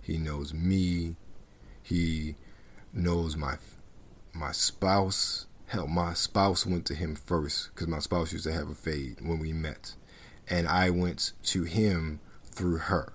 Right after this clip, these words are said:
So I have very much grown up in the past few years and matured having him as my barber and seeing him as an, an entrepreneur. And he's a, about nine years younger than me, grow to start his own business, to get married,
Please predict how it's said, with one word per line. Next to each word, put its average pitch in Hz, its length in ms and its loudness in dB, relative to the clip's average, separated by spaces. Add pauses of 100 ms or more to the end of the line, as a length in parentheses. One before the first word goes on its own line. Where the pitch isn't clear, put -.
So 95 560 6 (240)
I 104 140 6
have 92 420 2 (100)
very 101 380 8
much 92 480 4
grown 95 400 4
up 95 300 -2 (120)
in 92 100 2
the 87 80 0
past 90 360 2
few 92 140 2
years 90 400 4
and 82 100 2
matured 90 640 2
having 87 340 0
him 90 100 2
as 85 120 0
my 85 120 2
barber 87 520 2 (340)
and 87 240 2
seeing 90 400 4
him 92 360 2
as 87 200 2
an, 85 220 0
an 90 120 0
entrepreneur. 87 580 2
And 87 80 2
he's 90 200 2
a, 85 260 0 (440)
about 80 400 0
nine 92 400 6
years 90 200 4
younger 87 200 4
than 85 100 2
me, 85 320 0
grow 95 720 4 (140)
to 87 160 4
start 104 400 6
his 95 100 4
own 98 180 6
business, 92 720 2
to 87 480 4
get 104 220 6
married, 95 500 4